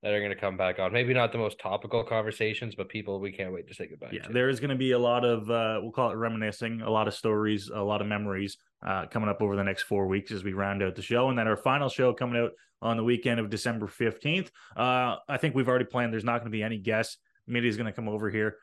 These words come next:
Speaker 2: probably gonna pour ourselves a couple of drinks down here in the basement studio,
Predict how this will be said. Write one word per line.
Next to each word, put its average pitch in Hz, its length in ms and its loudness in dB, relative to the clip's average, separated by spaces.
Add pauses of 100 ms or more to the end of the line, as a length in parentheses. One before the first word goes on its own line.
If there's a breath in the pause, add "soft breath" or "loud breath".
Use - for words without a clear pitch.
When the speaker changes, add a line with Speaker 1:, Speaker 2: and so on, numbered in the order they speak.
(180 soft breath)
Speaker 2:
probably 117 240 2
gonna 107 160 -4
pour 117 180 0
ourselves 107 520 0
a 107 60 -2
couple 107 240 -4
of 101 120 0
drinks 107 320 -4
down 110 240 0
here 107 160 0
in 104 60 -2
the 104 40 -2
basement 101 380 0
studio, 120 560 2